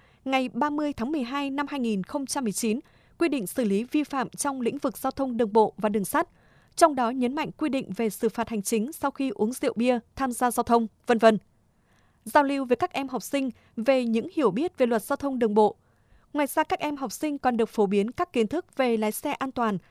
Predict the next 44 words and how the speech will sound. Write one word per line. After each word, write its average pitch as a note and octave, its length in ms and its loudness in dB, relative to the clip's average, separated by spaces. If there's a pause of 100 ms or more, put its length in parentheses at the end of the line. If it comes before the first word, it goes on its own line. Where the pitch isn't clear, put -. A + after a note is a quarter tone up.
(400)
thực D4+ 140 0
hiện C#4 160 0
lái A3+ 160 2
xe D4 240 -4
mô C#4+ 140 0
hình A#3 260 -2
trên C#4 220 -4
máy A#3 140 -2
R F#3 60 -4 (140)
T B3+ 60 0 (480)
và C4 200 2
thực C4 180 -4
hành B3 200 -4
lái A3+ 100 0
xe D4 260 -4
thăng C#4+ 240 -8
bằng A3 240 0
trên B3+ 300 -2
ván A3 200 0
xăm B3+ 200 -4
cọc - 180 2
tiêu. A#3+ 200 4 (720)
Tại C4+ 140 4
chương D4 160 -6
trình, A#3 260 -2 (320)
sau C#4+ 260 4
lễ C4 160 0
ký A#3+ 180 -2
cam C#4 200 -4
kết D#4+ 300 0
thực - 120 -2
hiện A#3+ 160 0
luật A3 180 0
giao - 140 -4
thông C#4 260 -4
đường A#3 160 4
bộ A3 160 6
của - 160 -2
thành A#3 200 -2
đoàn G#3+ 320 -2
với G#3 120 2
các E4 180 -4
chi C4+ 140 -4
đoàn, A3 260 -2